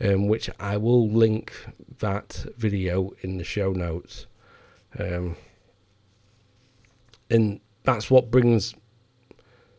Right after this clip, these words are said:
the cops to go to the house, because normally I think if the, the police hear a, a, you know, a nine one one call saying, "Oh, there's aliens in the backyard,"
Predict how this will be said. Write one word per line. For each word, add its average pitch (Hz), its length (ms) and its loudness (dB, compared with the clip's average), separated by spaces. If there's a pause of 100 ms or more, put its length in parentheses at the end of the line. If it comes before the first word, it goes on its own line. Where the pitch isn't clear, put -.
(160)
the 113 100 0
cops - 520 -2
to 113 460 2 (760)
go 127 200 6
to - 160 -2
the 107 100 2
house, 139 300 2
because 110 560 2 (1080)
normally 123 420 10
I 107 80 4
think 123 300 2
if - 240 -2 (300)
the, 104 200 0 (320)
the 107 180 0
police 117 540 2
hear 110 340 4
a, 110 280 0
a, 101 60 -8 (140)
you 120 160 -2
know, 98 220 0 (300)
a 107 60 0
nine 107 280 2
one 104 180 2
one 107 200 2
call 101 240 0
saying, 101 340 0
"Oh, 101 180 0
there's 95 240 0
aliens 98 480 2
in 95 80 -4
the 87 80 -2
backyard," 92 560 -4